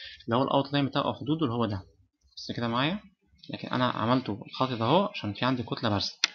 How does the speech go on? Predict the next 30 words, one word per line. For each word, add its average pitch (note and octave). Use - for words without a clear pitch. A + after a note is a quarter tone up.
تمام، G#2
يبقى A2
الحرف -
ال A#2
هو A#2+
اللي A#2
اتعمل، D3+
ده A#2+
هي-، A2
هتقل -
عليه، C3
وده A#2+
كمان A#2
هيبدأ A2
يتقل A#2+
عليه، C#3
والجزء B2
الرأس B2
الفيرتيكال A2
ده G#2+
أهو C3+
هتقل B2+
عليه. C3
اشمعنى B2+
ده A#2+
يا B2
دكتور؟ C#3
تمام، C#3+
اشمعنى C3
ده؟ E3+